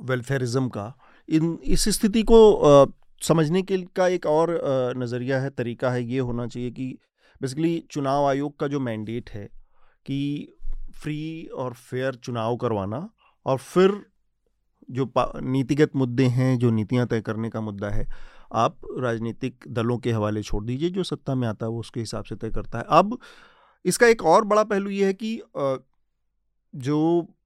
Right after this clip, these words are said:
रेवड़ी कल्चर का या वेलफेयरिज्म का ये, अ, मुद्दा है, इसमें, अ, लेवल प्लेइंग फील्ड एक बहुत बड़ा, अ, इसका हिस्सा है।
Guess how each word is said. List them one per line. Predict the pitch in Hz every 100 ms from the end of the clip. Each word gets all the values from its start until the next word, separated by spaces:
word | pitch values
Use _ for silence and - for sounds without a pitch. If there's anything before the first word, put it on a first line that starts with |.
| _ _ _ _ -
रेवड़ी | 117 131 147 170
कल्चर | 156 139 139 131
का | 139 135
या | 131
वेलफेयरिज्म | 123 120 131 123 139
का | 139 139
ये, | 123 123 127 139 -
अ, | 113 107
मुद्दा | 110 98 131 147
है, | 113 107 _ _ _ - _ _ -
इसमें, | 147 180 196 226 226
अ, | - - 160 -
लेवल | 165 151 160 202
प्लेइंग | 196 208 202
फील्ड | 214 208
एक | 190 170
बहुत | 135 160
बड़ा, | 143 147 147
अ, | - 131 123 120 165
इसका | 139 - 131 123 113
हिस्सा | - 110 - 117
है। | 101